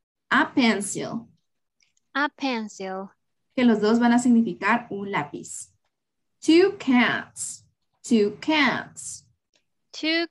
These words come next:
Speaker 2: cats.
Speaker 1: Dos gatos. Three houses. Three houses.
Speaker 2: Three houses.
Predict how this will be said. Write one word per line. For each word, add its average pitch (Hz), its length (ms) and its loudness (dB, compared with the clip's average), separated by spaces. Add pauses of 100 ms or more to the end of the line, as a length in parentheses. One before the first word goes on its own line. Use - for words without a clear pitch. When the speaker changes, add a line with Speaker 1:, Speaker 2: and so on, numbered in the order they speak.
Speaker 2:
cats. 214 880 -4 (320)
Speaker 1:
Dos 247 440 0
gatos. - 880 -4
Three 294 360 -2
houses. 240 920 -2 (480)
Three 208 260 0
houses. 277 920 -2 (640)
Speaker 2:
Three 349 340 0
houses. 233 960 -6